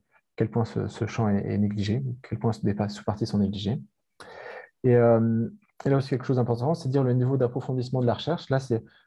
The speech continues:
simplement une recherche assez superficielle qui méritera d'être, euh, approfondie par d'autres personnes dans la suite. Et, voilà. Et ça permet de parcourir les différents, euh, champs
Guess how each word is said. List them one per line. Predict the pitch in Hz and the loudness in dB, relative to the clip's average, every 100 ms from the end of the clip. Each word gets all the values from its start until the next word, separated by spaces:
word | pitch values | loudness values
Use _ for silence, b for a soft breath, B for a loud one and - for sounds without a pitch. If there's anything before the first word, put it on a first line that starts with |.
| b - | b -2
simplement | 135 135 135 | 0 4 4
une | 131 | 4
recherche | 117 123 123 | 2 0 0
assez | 123 139 | 0 -2
superficielle | 123 135 117 113 135 147 151 | -2 0 0 0 2 2 0
qui | - 123 | -2 0
méritera | 117 113 - 127 | 2 0 -2 -2
d'être, | 120 110 - 110 | 0 -2 -2 -2
euh, | 101 95 95 b b | 0 -2 -6 b b
approfondie | - 123 - 110 120 | -2 0 2 2 2
par | 120 | 0
d'autres | 104 104 | -2 -2
personnes | 104 - | -2 -2
dans | 110 | -2
la | 98 | -2
suite. | - _ - _ - | -8 _ -20 _ -4
Et, | 107 - - | -4 -4 -8
voilà. | - - B B B | -10 -12 B B B
Et | 123 | -2
ça | 113 | 2
permet | 117 120 127 | 4 4 4
de | 120 107 104 104 | 4 2 2 0
parcourir | 110 - 127 123 | -4 -4 0 2
les | 117 107 104 | 2 2 0
différents, | 117 120 120 110 110 101 | -2 -2 -2 0 0 0
euh, | 101 b b - | -4 b b -16
champs | - - 123 127 | -8 0 0 0